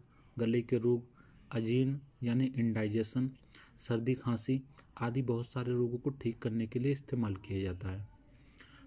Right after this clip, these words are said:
शुंठी चूर्ण को मसालों के रूप में भी इस्तेमाल किया जाता है। मूत्र संबंधी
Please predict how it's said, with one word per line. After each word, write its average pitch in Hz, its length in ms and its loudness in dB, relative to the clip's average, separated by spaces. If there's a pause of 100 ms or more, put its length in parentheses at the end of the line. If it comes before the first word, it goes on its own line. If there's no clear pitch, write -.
शुंठी 135 320 2
चूर्ण 143 260 2
को 143 100 0
मसालों 127 420 2
के 123 140 0
रूप 123 220 2
में 123 100 6
भी 123 60 6
इस्तेमाल 123 420 0
किया 120 200 0
जाता 120 260 -2
है। 131 160 -4 (540)
मूत्र 139 300 2
संबंधी 131 540 2